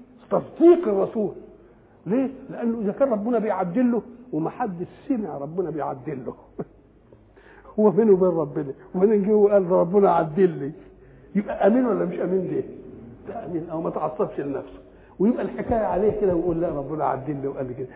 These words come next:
لما تحرم ما أحل الله لك؟ عفى الله عنك لما أذنت له. طب إحنا وإياه لما قال له ربنا كده ما كان يقدر يعني يفوتني حتى الشيء اللي عليه؟ <laughs>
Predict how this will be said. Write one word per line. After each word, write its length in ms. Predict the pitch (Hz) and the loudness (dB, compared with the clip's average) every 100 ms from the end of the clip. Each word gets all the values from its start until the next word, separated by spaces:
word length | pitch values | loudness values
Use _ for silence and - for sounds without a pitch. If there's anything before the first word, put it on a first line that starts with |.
| - | -6
لما 180 | 339 302 | -4 -4
تحرم 520 | - - 185 202 185 | -6 -10 -8 -8 -8
ما 140 | 160 147 | -6 -6
أحل 280 | - - 135 | -8 -12 -10
الله 320 | - - 107 | -8 -8 -8
لك؟ 80 | 110 - - - | -12 -16 -20 -10
عفى 180 | - - | -8 -4
الله 300 | 240 247 208 | -6 -8 -10
عنك 200 | 190 180 | -8 -4
لما 260 | 180 165 160 | -2 0 0
أذنت 280 | 156 160 135 | 0 0 0
له. 120 | 123 - - - | -2 -4 -10 -4
طب 100 | 214 | -2
إحنا 220 | 220 196 - - - | -2 -6 -8 -12 2
وإياه 300 | 165 170 196 | 6 6 6
لما 260 | 151 156 | 0 0
قال 160 | 185 156 | 0 2
له 100 | 143 | -2
ربنا 260 | 131 160 | -2 -2
كده 240 | 147 156 175 - - - | -2 0 -2 -6 -18 -8
ما 80 | - | -2
كان 240 | 151 269 226 | 2 4 6
يقدر 280 | 226 202 | 4 6
يعني 240 | 196 220 202 | 6 6 4
يفوتني 520 | 156 208 247 - - - - - - - | 4 8 8 6 -2 -10 -12 -18 -20 -16
حتى 320 | - 294 - 262 | -4 -4 2 2
الشيء 280 | - 370 | 6 6
اللي 120 | 277 254 | 8 6
عليه؟ 400 | 240 262 226 - | 8 8 8 6
<laughs> 140 | 220 | 2